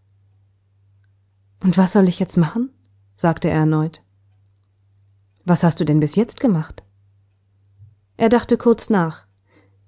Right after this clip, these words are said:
"Ich war Jacques." "Dann mach doch einfach etwas anderes."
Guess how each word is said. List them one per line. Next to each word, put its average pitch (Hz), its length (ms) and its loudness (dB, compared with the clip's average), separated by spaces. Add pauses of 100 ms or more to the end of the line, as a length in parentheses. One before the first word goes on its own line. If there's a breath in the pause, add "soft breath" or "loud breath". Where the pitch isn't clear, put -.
(160)
"Ich 196 180 -2
war 196 220 4
Jacques." 254 440 0 (1500)
"Dann 175 160 4
mach 160 140 4
doch 160 180 -4
einfach 151 280 -4
etwas 143 240 -4
anderes." 214 500 -4